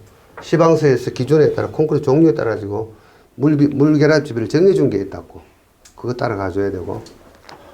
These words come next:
그러면 이 이전에 한 세트가 있어요.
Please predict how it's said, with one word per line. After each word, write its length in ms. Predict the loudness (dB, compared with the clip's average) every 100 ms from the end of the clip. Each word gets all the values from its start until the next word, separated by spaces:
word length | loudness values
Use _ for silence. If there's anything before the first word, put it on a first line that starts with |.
| 2
그러면 400 | 4 6 4 4
이 240 | 4 4
이전에 520 | 6 4 4 0 -6 -10
한 200 | -4 -2
세트가 420 | -2 0 -2 0
있어요. 440 | -2 -2 -4 -4